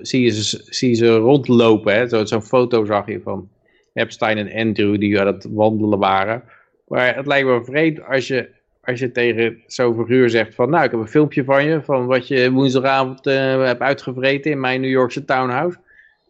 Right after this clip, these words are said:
En, eh, we gaan eens onderhandelen." Dat je dan nog gewoon nog met zo iemand een wandelingetje gaat maken. Dat, <laughs>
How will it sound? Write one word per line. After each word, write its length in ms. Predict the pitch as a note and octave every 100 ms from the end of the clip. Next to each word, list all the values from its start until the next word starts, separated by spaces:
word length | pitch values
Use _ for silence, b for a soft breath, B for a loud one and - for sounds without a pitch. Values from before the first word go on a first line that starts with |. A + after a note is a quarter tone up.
| _
En, 280 | D3+ C#3 C3
eh, 300 | C3 C3 B2+
we 60 | B2
gaan 140 | C3+
eens 80 | C3+
onderhandelen." 580 | C3+ C#3 B2 D#3+ B2 G#2
Dat 140 | A2+
je 100 | B2+
dan 180 | C3 C3+
nog 100 | C3
gewoon 240 | C#3 C#3+
nog 160 | D3 C#3
met 180 | C#3+ C3
zo 80 | C#3
iemand 260 | C3+ B2
een 60 | B2
wandelingetje 500 | D3+ F#3 C3 A#2+ A#2
gaat 180 | A2 G#2+
maken. 420 | G#2 G2+ G2+ C3+
Dat, 300 | B2+ -
<laughs> 60 | -